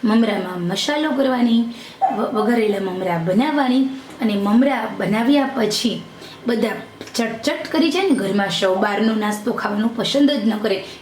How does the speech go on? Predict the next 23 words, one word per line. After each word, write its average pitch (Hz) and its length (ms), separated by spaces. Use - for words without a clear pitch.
એ 269 100
પણ 277 260
ગૃહિણીની 226 480
એક 208 140
ખાસિયત 180 460
છે. 185 120
તો 196 120
ચલો, 220 260
આજે 208 220
આપણે 185 260
સરસ 226 160
મજાનું 214 400
બહાર 180 320
જેવા 190 280
જ 214 60
ટેસ્ટી, 262 420
એકદમ 214 280
મસ્ત 220 360
મજાના 180 400
વઘારેલા 202 540
મમરાનો 180 460
વીડિયો 311 360
જોઈએ. 247 420